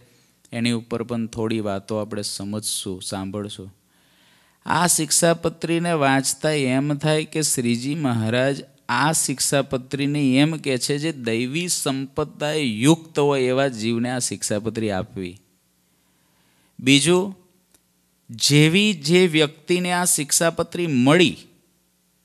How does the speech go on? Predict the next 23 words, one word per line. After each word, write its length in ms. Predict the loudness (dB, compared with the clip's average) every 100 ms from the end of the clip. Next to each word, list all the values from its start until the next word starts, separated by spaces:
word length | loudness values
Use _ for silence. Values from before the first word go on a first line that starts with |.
| _ _ _ _ _
દૈવી 400 | 6 8 8 6
સંપદાવાળો 960 | 2 2 -2 -2 -2 0 0 2 0 -2
જે 400 | -4 0 2 2
છે 180 | -2
એને 180 | -4 -2
આ 100 | -2
શિક્ષાપત્રી 760 | -2 -4 -4 -4 -4 -8 -4 0
આપી 440 | 0 0 -2 -2
અને 200 | -4 -6
જેના 580 | -8 -2 0 2 2 2
હાથમાં 380 | 0 -2 -2 0
આ 40 |
શિક્ષાપત્રી 840 | 0 -2 -4 -2 -2 -4 -4 -2 0
આવી, 380 | 2 2 0 -4 _ _ _ _ _ _ _ _ _ -4
મદરૂપમિતિ 960 | 2 2 2 -2 0 0 0 0 -2
મદવાણી, 840 | -2 0 0 0 0 -2 -4 -8 -14 _ _
મારી 800 | -2 2 4 4 4 2 2 0
વાણી 440 | 0 0 0 -2
એ 80 | -4
મારું 540 | -2 0 2 4 6 4
જ 80 |
સ્વરૂપ 460 | 4 0 0 -2 -6
છે. 240 | -12 -14